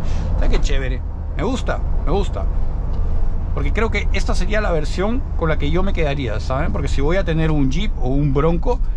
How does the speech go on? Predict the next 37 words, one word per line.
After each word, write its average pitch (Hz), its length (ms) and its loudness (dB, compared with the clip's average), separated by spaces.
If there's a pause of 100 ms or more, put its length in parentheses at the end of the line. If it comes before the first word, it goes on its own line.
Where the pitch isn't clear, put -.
(300)
es 381 100 -4
para 392 460 0
sacarlo 285 360 -4
a - 20 -2
jugar 254 320 -2
de 254 80 0
vez 247 180 0
en 240 120 -2
cuando. 226 540 0 (380)
Llamar 147 180 0
a 170 80 0
mis 175 160 -2
amigos, 202 520 0
ir 165 180 0
a 165 280 0
perderme 170 460 -2
por 165 160 0
el - 80 0
fango 196 460 0 (240)
sin 160 220 0
tener 151 280 2
preocupación. 131 640 0 (2250)
Sin 175 200 0
embargo, 226 340 2
para 208 160 0
el 202 80 -2
día 220 160 2
a 226 40 2
día, 240 440 2
yo 185 160 -2
creo 208 200 0
que 190 120 -2
cumple 196 400 -2 (180)
su 165 220 0
función 165 560 0 (160)
muy 143 260 2
bien. 110 280 0